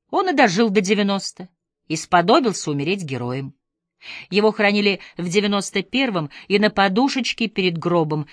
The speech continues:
несли все его ордена, завёрнутые когда-то в изношенные трико с начёсом, и тот, американский,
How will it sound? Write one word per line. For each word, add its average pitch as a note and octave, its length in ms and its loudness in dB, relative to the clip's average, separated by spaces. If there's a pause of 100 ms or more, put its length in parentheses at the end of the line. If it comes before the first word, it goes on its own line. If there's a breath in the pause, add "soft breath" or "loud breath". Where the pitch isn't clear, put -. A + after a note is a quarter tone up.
(120)
несли G3 420 -4
все - 420 -2
его D#3+ 340 -2
ордена, D#3 640 -4 (200 soft breath)
завёрнутые E3+ 880 -2
когда-то D#3 600 -4 (240 loud breath)
в D#3 180 -2
изношенные G#3 760 0
трико E3+ 420 -2
с - 140 -8
начёсом, C#3+ 680 -6 (340 loud breath)
и E3+ 140 -4
тот, G#3 380 -2 (640)
американский, C3 1080 -8